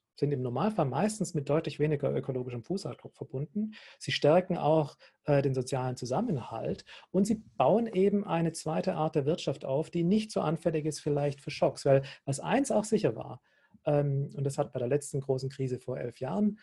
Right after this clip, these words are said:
haben wir das gesehen, die Arbeit geht uns ja nicht aus. Arbeit ist ja immer da, nur manchmal ist das Geld nicht da, um die Arbeit zu bezahlen. Also insofern wäre das auch ein wichtiges Mittel für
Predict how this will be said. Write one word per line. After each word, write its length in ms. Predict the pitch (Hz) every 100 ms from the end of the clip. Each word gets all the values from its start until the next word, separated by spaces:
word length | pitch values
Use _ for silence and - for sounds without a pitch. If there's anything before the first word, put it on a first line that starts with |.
| _
haben 140 | - 156
wir 80 | 160
das 120 | 160
gesehen, 300 | 151 151 147
die 140 | 160
Arbeit 320 | 143 180 190
geht 120 | - 165
uns 140 | 151
ja 60 | 143
nicht 240 | 139 -
aus. 360 | 165 156 - -
Arbeit 240 | 143 175
ist 100 | 160
ja 80 | -
immer 240 | - 185 170
da, 260 | 120 127
nur 140 | 156 139
manchmal 300 | 143 - 139
ist 80 |
das 100 | 131
Geld 320 | - 151 175 -
nicht 180 | 107
da, 80 | -
um 100 | -
die 100 | -
Arbeit 300 | - 127 -
zu 100 | -
bezahlen. 540 | 117 113 - 135 113 120 - -
Also 180 | - 135
insofern 560 | 135 139 214 196 180 180 - - -
wäre 200 | 139 135
das 400 | 143 185 - -
auch 320 | 139 147 -
ein 420 | - 139 139 135 135 - -
wichtiges 500 | 139 165 175 156 -
Mittel 220 | 156 156
für 400 | 143 147 147 143